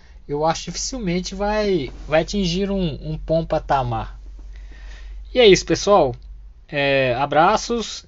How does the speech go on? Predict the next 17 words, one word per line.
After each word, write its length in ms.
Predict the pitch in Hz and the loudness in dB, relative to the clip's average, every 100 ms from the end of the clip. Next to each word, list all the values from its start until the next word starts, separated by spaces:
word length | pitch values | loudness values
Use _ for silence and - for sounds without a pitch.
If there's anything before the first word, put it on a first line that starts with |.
| - | -6
e 120 | 175 | 0
até 460 | 196 190 - 156 170 | 2 0 0 0 0
o 80 | 196 | -2
próximo 640 | - 156 147 143 170 175 | -2 0 2 0 -4 -8
podcast. 720 | - 185 202 - 160 151 127 | -6 -6 -6 -6 -2 -2 -2
A 40 | 143 | -4
gente 160 | 180 | -4
sempre 360 | - 214 247 - | -4 -4 -6 -4
quer 460 | - 202 202 185 | 2 6 6 4
trazer 320 | 160 175 160 175 | 2 2 2 0
pra 120 | 180 | -2
vocês 300 | 165 156 170 | -4 -4 0
notícias 460 | 190 180 214 220 | 0 0 0 0
boas, 760 | 170 131 151 185 156 120 - - - - - | -2 0 2 4 2 0 -4 -16 -20 -20 -6
mas 160 | 156 220 | -2 0
é 80 | |
difícil. 640 | 262 - 233 277 - - | -2 -6 -2 -2 -2 -8